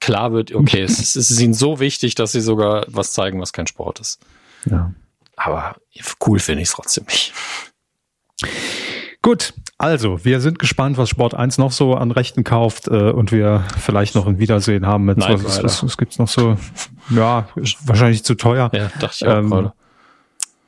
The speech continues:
Speaker 1: Das, das Amt.
Speaker 2: Das läuft bestimmt bei R T L ab.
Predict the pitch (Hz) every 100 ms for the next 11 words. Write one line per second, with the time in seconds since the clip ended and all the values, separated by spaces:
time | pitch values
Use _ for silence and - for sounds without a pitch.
0 | _ _ - - - 104 - - - -
1 | 101 98 - - _ _ _ _ _ _
2 | _ _ _ _ - 131 110 - - -
3 | - - - 107 117 - - 117 117 104
4 | - 92 82 -